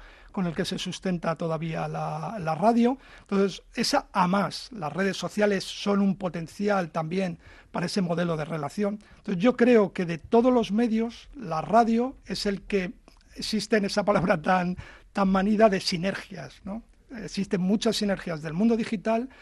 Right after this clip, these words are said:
con la radio. Lo que sí es verdad, y os pasará a vosotros, es que precisamente tenéis que acometer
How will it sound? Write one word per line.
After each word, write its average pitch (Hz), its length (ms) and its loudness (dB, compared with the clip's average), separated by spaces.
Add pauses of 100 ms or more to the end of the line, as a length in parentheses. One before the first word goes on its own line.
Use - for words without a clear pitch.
(240)
con 170 160 -2
la 151 100 -2
radio. 143 380 -6 (260)
Lo 143 140 -10
que 147 100 -10
sí 165 140 -6
es 151 100 -10
verdad, 240 420 4
y 165 140 -10
os - 80 -14
pasará 147 300 -6
a 143 40 -4
vosotros, 208 520 -4
es 185 80 -6
que 180 180 -6 (240)
precisamente 190 640 0
tenéis 180 340 -6
que 208 80 -2
acometer 190 540 0